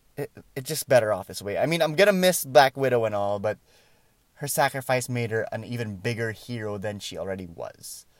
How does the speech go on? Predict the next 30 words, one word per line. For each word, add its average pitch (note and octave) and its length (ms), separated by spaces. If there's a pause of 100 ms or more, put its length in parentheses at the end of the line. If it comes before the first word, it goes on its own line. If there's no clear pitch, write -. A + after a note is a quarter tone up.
(460)
And G#2 180
people A#2+ 240
don't G#2+ 220
talk G2+ 220
about F#2+ 200
that F2+ 120
enough. F2 540 (1040)
And G2 580 (280)
they C#3 120
need G#3+ 220
to. A#2 200 (480)
And D3 140 (920)
I, G3 120
I, G#3+ 160 (180)
I G#3 40
don't C4 260
like, D#3+ 260
though, C3 240
how C#3 180
people F3 300
just E3 200
complain, A#2+ 760 (1300)
like, B2+ 140
illogically. A#2+ 680
They're B2 160
like, A2+ 240
"Oh, A#3 200
where's A#3 180
Natasha's G3+ 540
funeral? E3 840